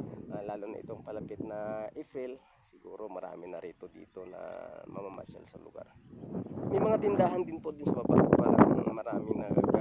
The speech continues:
nagtitinda, like mga vendors, no, sa baba dun. So, ganito guys, ang area namin.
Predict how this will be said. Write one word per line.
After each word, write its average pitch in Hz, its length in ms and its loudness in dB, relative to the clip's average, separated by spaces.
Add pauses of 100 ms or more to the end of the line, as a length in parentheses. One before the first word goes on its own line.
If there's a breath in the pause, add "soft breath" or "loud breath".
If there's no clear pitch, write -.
nagtitinda, 110 640 -6
like 90 160 -16
mga 98 240 -12
vendors, 101 480 -8
no, - 80 -6 (160)
sa - 80 -20
baba - 240 -12
dun. - 160 -16 (800)
So, - 160 -8 (1120)
ganito - 320 0
guys, - 320 2
ang - 320 4
area - 240 2
namin. - 360 0